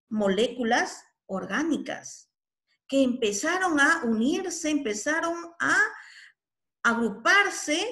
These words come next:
y empezaron a formar unos pequeños renacuajos, a los cuales llamaron los coacervados. ¿Ya? ¿Quién planteó esto?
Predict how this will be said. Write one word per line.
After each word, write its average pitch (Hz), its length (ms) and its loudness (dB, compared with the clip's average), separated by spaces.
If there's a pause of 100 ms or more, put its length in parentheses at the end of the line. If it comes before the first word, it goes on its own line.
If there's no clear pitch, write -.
(420)
y 240 160 -2
empezaron 226 680 -2
a 294 60 0
formar 240 720 0 (320)
unos 233 360 0
pequeños 240 800 -4 (180)
renacuajos, 240 1160 -4 (240)
a 208 120 -2
los 208 240 -2
cuales 277 300 2
llamaron 247 600 2 (320)
los 233 460 -2
coacervados. 196 1300 -4 (1040)
¿Ya? 233 480 -6 (440)
¿Quién 415 300 -2
planteó 254 1000 0
esto? 233 640 -4